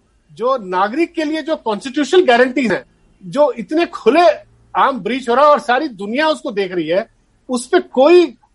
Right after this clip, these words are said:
इनकी कोई प्रतिक्रिया नहीं है, कोई statement नहीं है, कोई एनएसओ को, अ, अ, चिट्ठी देके उनसे जवाब नहीं, जबकि अमेरिका की सरकार ने भी पीछे एनएसओ को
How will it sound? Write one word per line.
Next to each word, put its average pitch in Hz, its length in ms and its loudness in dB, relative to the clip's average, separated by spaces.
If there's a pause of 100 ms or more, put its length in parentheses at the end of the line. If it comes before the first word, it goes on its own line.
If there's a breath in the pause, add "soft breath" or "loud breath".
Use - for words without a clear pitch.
इनकी 226 280 -4
कोई 269 320 2
प्रतिक्रिया 208 540 2
नहीं 214 160 0
है, 240 60 4
कोई 262 400 0
statement 208 520 -2
नहीं 214 180 -2
है, 214 160 -4 (440)
कोई 302 220 2 (100)
एनएसओ 214 340 -2
को, 226 240 2
अ, 220 180 -12 (360)
अ, 160 200 -12 (220)
चिट्ठी 185 260 -2
देके 196 200 2
उनसे 202 260 2
जवाब 170 380 2
नहीं, 202 140 -2 (400 soft breath)
जबकि 190 260 0
अमेरिका 196 380 0
की 220 120 -6
सरकार 202 360 -2
ने 214 120 -4
भी 214 80 -4
पीछे 196 260 -8
एनएसओ 196 320 -4
को 208 300 -4